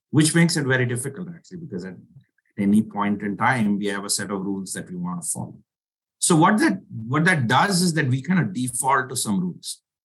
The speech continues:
right? And, and I've heard this many a times, right?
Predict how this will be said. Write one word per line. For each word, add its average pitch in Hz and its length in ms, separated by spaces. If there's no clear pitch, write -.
right? 78 180
And, 107 320
and 104 160
I've 101 160
heard 123 260
this 117 320
many 127 360
a 120 60
times, 90 460
right? 107 200